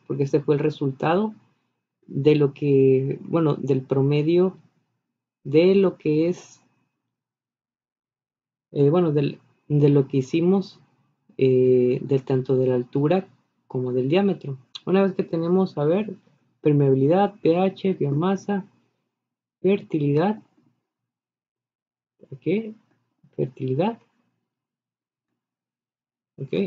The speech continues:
vamos a ver, fertilidad, biomasa, P H, permeabilidad, ¿sí? Uno,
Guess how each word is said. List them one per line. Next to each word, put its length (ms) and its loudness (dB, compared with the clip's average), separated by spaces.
vamos 240 -4
a 40 -4
ver, 380 -4
fertilidad, 760 -2
biomasa, 600 -6
P 260 -6
H, 340 -6
permeabilidad, 720 -4
¿sí? 240 -4
Uno, 600 2